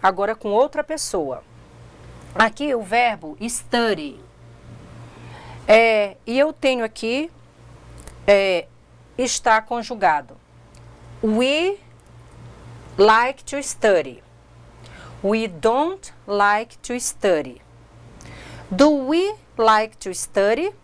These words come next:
Reparem que na, é, interrogativa, tal qual no outro exemplo, aqui o auxiliar é do. Por que que o auxiliar é do? Porque o sujeito é we. Aqui na negativa tá don't.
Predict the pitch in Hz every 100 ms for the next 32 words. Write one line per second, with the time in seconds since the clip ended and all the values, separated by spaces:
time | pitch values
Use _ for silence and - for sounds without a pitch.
0 | - - - - - 196 202 208 226 262
1 | 254 196 160 - - - - - 190 202
2 | 208 226 294 320 - _ - 185 165 -
3 | 233 254 202 180 180 240 - 240 247 262
4 | 302 311 - 226 220 226 - 185 175 190
5 | 196 160 165 220 226 240 262 233 147 -
6 | - - - 220 - 262 285 240 233 -
7 | 202 180 180 180 170 214 320 - 285 302
8 | 269 262 226 214 - 202 180 165 202 277
9 | 381 - - - 220 - 220 220 196 208
10 | 220 277 294 214 220 214 147 - - -
11 | - - - - - - - - - -
12 | - 170 202 - 233 269 269 233 214 208
13 | 196 - 254 269 269 254 156 208 233 208
14 | 156 - - -